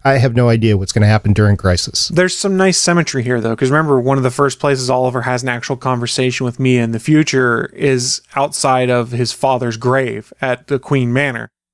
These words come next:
Speaker 2: And here he's at his father's grave on Lian Yu, where Mia and Oliver have another breakthrough between each other and kind of see where they're coming from. And you kind of see Mia realize that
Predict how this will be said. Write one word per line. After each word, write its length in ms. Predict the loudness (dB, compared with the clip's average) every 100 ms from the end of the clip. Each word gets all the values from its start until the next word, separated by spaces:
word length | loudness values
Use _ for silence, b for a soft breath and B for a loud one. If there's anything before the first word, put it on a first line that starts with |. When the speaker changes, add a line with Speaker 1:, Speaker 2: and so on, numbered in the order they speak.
| _ _ _ -6
Speaker 2:
And 160 | -4
here 340 | -2 2 4 4
he's 220 | 2 2
at 160 | 2 0
his 140 | -4
father's 420 | 0 0 0 -2
grave 320 | 0 0 0
on 160 | 0 0
Lian 340 | 2 2 0
Yu, 420 | 2 2 2 -2 -8 _ _ _ _
where 180 | -2 0
Mia 440 | 2 2 2 2
and 100 | 2
Oliver 640 | 2 2 0 -2 -2 -4 -4
have 180 | -2
another 400 | -2 0 0 -2
breakthrough 640 | -2 -2 -2 -2 -6 -4 -6
between 340 | -8 -6 -6
each 180 | -6 -8
other 300 | -10 -10 -16 _ _ _ _ _ _ -8
and 260 | -4 -4 -4
kind 280 | -6 -4
of 160 | -8 -8
see 180 | -4 2
where 140 | 2
they're 120 | 2
coming 300 | -2 -4 -4
from. 260 | -4 -2 -2
And 120 | -2
you 80 | -4
kind 180 | -4 -4
of 80 | -4
see 380 | 0 0 0 _ _ _ _ 0
Mia 300 | 2 4 2
realize 640 | 2 2 2 2 -2 -2
that 240 | -2 -2